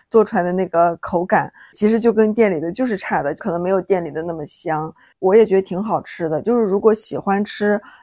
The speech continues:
奶加牛油果、酸奶加牛油果的这种味道的话，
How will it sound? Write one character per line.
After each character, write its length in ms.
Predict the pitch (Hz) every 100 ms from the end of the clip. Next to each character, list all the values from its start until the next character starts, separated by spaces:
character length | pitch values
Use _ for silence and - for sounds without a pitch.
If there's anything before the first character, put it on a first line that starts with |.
| -
奶 380 | 196 143 107
加 220 | 104 190 196
牛 220 | 175 170
油 140 | 185
果、 340 | 190 151 98 -
酸 160 | - 208
奶 120 | 170
加 140 | 160 175
牛 180 | 160
油 40 | 175
果 140 | 175
的 80 | 147
这 140 | -
种 160 | 170 156
味 120 | 190
道 160 | 180 156
的 80 | -
话， 200 | 190